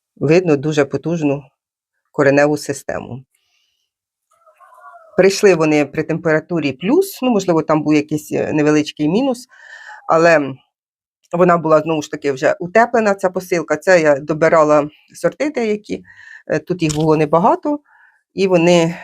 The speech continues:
також їх, е, через тиждень після того, як вони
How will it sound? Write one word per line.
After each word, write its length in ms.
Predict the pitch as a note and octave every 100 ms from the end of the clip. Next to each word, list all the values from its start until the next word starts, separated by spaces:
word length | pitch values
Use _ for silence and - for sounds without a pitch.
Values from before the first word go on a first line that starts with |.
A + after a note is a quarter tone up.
| - - -
також 320 | F3+ F3+ E3
їх, 340 | D#3 D3 D3 -
е, 280 | F#2 - -
через 240 | F#3 E3+
тиждень 460 | F3+ D#3+ C#3 D3+ B2+
після 240 | D#3 -
того, 240 | D3+ D#3 D3
як 140 | C#3 C#3
вони 560 | D3 D3 C#3+ C3+ C3+